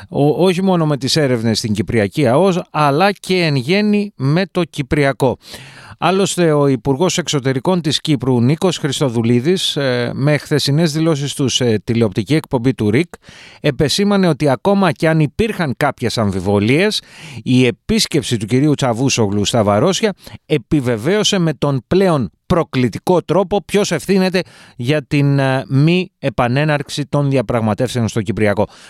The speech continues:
Ταυτόχρονα, Θέμη, άφησε και πολιτικές αιχμές για το συγκεκριμένο θέμα.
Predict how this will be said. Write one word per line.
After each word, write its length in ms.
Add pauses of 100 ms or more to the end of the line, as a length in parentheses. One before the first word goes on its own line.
(120)
Ταυτόχρονα, 640
Θέμη, 280 (440)
άφησε 540
και 240
πολιτικές 640
αιχμές 460
για 180
το 80
συγκεκριμένο 540
θέμα. 220